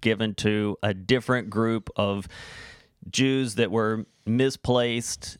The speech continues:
and then, uh, a period of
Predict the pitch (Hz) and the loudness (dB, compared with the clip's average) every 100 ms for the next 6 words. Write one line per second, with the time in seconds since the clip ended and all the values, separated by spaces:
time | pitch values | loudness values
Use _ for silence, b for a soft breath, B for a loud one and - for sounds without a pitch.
0 | - 117 117 110 113 110 107 107 107 104 | 0 2 2 0 2 2 2 0 -2 -6
1 | _ _ - 101 101 98 98 95 - - | _ _ 0 0 0 -2 -2 -4 -6 -8
2 | - - 101 - 127 123 123 113 107 - | -8 -4 -2 0 0 2 2 0 -2 -8